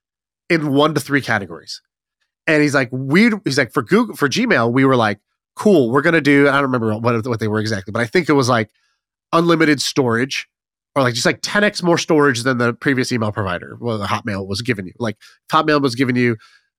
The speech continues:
twenty megabytes. These guys were giving you, like, you know, two gigabytes. He's like, "The second thing was,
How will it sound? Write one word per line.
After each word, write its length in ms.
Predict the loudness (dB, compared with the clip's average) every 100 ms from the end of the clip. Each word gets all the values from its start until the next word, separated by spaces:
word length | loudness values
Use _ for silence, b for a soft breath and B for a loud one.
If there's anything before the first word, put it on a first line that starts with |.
| -6
twenty 220 | 0 2
megabytes. 580 | 2 2 2 0 -2 -6
These 160 | -6
guys 220 | -2 -2 -4
were 80 |
giving 220 | -6 -6 -4
you, 180 | -4
like, 220 | -4 -6 -6
you 60 |
know, 100 | -6
two 200 | -4 -2
gigabytes. 600 | 0 -2 -2 -8 -12 -18 -18 _ _ _ _ _ _ _ _ -2
He's 120 | 0
like, 120 | 0
"The 60 | 0
second 340 | 0 0 0
thing 300 | 2 2 -2
was, 500 | 0 2 2 2 -2